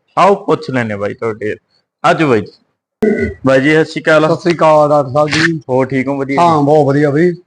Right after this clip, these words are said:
Speaker 1: ਵਧੀਆ ਚੱਲੀ ਜਾਂਦਾ ਕੰਮ?
Speaker 2: ਕੰਮ ਹੋ ਗਿਆ ਚੱਲਦਾ ਡਾਕਟਰ, ਜਦੋਂ ਵਿਹੜਾ ਆਉਂਦੀਆਂ ਆਪਣੇ ਤਾਂ ਘੰਟੇ ਖੰਡ 'ਚ ਹੀ ਵਿਕ ਜਾਂਦੀਆਂ।
Speaker 1: ਮੁੱਲ ਵੀ ਜਾਇਜ਼
Speaker 2: ਮੁੱਲ
Speaker 1: ਹੁੰਦੇ।
Speaker 2: ਡਾਕਟਰ ਆਪਾਂ ਜਾਇਜ਼ ਕਰਦੇ ਹਾਂ, ਮੁੱਲ ਪਹਿਲਾਂ ਤੋਂ ਨਹੀਂ ਵਾਅਦੇ ਕਰਦੇ।
Speaker 1: ਹੂੰ।
Speaker 2: ਕਈ ਕੁ ਬੰਦਾ ਕਹਿੰਦਾ, "ਵੀਰੇ ਤੇਰੇ ਸਾਰਿਆਂ ਨੂੰ ਮੁੱਲ ਜਾਇਜ਼ ਹੁੰਦੇ ਆ, ਆਪੋ ਜਿਹਾ ਮਾਨ ਰੱਖ ਹੀ ਦੇਣੀਆਂ ਹੁੰਦੀਆਂ।"
Speaker 1: ਹੂੰ।
Speaker 2: ਆਪਣਾ ਕੋਈ ਜਾਇਜ਼ ਮਾਇਜ਼ ਨਹੀਂ ਵਧੇ ਦੇਣੇ।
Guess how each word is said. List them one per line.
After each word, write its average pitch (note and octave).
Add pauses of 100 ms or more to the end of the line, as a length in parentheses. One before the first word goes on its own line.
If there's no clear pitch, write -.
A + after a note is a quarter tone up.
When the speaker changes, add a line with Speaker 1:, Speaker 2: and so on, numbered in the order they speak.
Speaker 1:
ਵਧੀਆ B2+
ਚੱਲੀ D#3
ਜਾਂਦਾ C#3
ਕੰਮ? B2
Speaker 2:
ਕੰਮ F#3+
ਹੋ D#3+
ਗਿਆ D#3+
ਚੱਲਦਾ D3
ਡਾਕਟਰ, E3+
ਜਦੋਂ E3+
ਵਿਹੜਾ F3+
ਆਉਂਦੀਆਂ F#3
ਆਪਣੇ F3
ਤਾਂ F#3
ਘੰਟੇ E3+
ਖੰਡ D#3+
'ਚ D#3
ਹੀ E3
ਵਿਕ C#3+
ਜਾਂਦੀਆਂ। B2+
Speaker 1:
ਮੁੱਲ D3
ਵੀ C#3
ਜਾਇਜ਼ A#2+
Speaker 2:
ਮੁੱਲ A3
Speaker 1:
ਹੁੰਦੇ। B3+
Speaker 2:
ਡਾਕਟਰ B3+
ਆਪਾਂ A#3+
ਜਾਇਜ਼ G3+
ਕਰਦੇ F#3+
ਹਾਂ, G#3+
ਮੁੱਲ G#3+
ਪਹਿਲਾਂ A3+
ਤੋਂ C4
ਨਹੀਂ A#3+
ਵਾਅਦੇ E3+
ਕਰਦੇ। B2+
Speaker 1:
ਹੂੰ। B2
Speaker 2:
ਕਈ B3
ਕੁ B3+
ਬੰਦਾ B3
ਕਹਿੰਦਾ, A3+
"ਵੀਰੇ A#3+
ਤੇਰੇ A3
ਸਾਰਿਆਂ G#3+
ਨੂੰ A#3
ਮੁੱਲ G3+
ਜਾਇਜ਼ F#3+
ਹੁੰਦੇ F3+
ਆ, -
ਆਪੋ G#3
ਜਿਹਾ A3
ਮਾਨ G#3
ਰੱਖ G3+
ਹੀ G#3
ਦੇਣੀਆਂ E3
ਹੁੰਦੀਆਂ।" B2+
Speaker 1:
ਹੂੰ। B2 (120)
Speaker 2:
ਆਪਣਾ G#3
ਕੋਈ A3
ਜਾਇਜ਼ F#3+
ਮਾਇਜ਼ G3+
ਨਹੀਂ G3+
ਵਧੇ A3+
ਦੇਣੇ। C3+